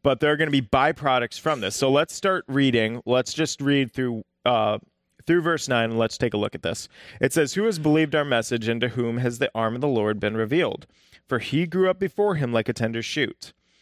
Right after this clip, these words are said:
and like a root out of the parched ground. He has no stately form or majesty that we should look upon him, nor appearance that we should be attracted to him.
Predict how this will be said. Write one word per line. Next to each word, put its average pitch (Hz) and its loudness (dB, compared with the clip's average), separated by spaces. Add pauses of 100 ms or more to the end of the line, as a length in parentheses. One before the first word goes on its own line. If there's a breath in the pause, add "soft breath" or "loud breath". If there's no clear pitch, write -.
(180)
and 127 2
like 123 2
a 123 2
root 123 -2
out 117 2
of 120 -2
the 120 -4
parched 110 -2
ground. 135 0
He 127 2
has 131 2
no 131 0
stately 170 0
form 131 -2
or 117 -2
majesty 123 0 (340 soft breath)
that 151 2
we 156 2
should 165 2
look 185 0
upon 107 0
him, 101 -10 (360 loud breath)
nor 151 2
appearance 147 -2
that 127 0
we 131 -2
should 135 -4
be 127 4
attracted 139 -2
to 117 -4
him. 101 -6